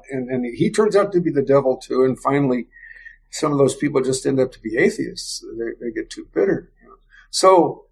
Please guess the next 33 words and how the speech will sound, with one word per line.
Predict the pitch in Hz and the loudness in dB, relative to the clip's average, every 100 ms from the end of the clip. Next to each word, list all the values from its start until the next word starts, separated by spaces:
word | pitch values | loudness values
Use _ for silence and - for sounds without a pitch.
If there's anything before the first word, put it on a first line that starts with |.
| - | 0
it's | 185 180 | 2 6
a | 170 | 6
mysterious | 170 - - 208 247 - - | 4 2 4 6 6 4 2
thing. | 208 233 156 | 2 4 2
You, | 156 165 165 | 2 2 4
you | 160 | 4
have | 143 190 | 4 2
to | 185 | 2
accept | 165 170 - 175 165 - | -2 -2 2 2 2 -6
that | 139 143 | -8 -2
this | 156 - - | 0 0 -2
master | 143 156 165 - - - | 0 0 0 -4 -10 2
is | 170 180 165 165 | 8 8 8 4
the | 143 | -6
presence | - 143 143 147 - | 0 0 0 -4 -8
of | 127 | -2
God | 147 208 170 - | 0 0 -4 -8
for | - - | -14 -10
you. | 143 202 - _ _ _ _ _ _ - | -6 -6 -8 _ _ _ _ _ _ -6
And | 113 123 | 0 4
also | 135 185 202 214 226 208 - | 6 6 4 2 4 2 0
that | 143 | 0
he's | 127 127 | 0 -4
got | - 135 | 2 4
a | 127 131 - | 6 4 2
bunch | - 135 135 | -4 -4 -2
of | 143 | -4
human | - 151 143 143 - | 0 0 2 0 -2
foibles, | 156 226 180 - - | 0 0 -2 -12 -14
just | - - | -14 -14
like | 104 - | -14 -12
you | 160 | -10
do. | 180 | -10